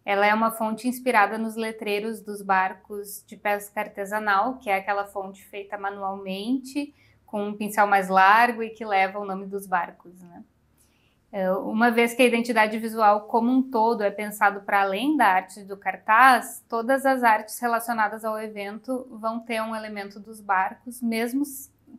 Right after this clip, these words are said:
que a figura do barco em si não esteja ali. Então, é uma comunicação que não tá explícita, mas ela tá ali, né?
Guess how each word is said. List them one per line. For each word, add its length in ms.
que 80
a 80
figura 500
do 120
barco 420
em 80
si 240
não 180
esteja 440
ali. 300
Então, 320
é 80
uma 160
comunicação 800
que 120
não 120
tá 160
explícita, 800
mas 280
ela 180
tá 180
ali, 320
né? 300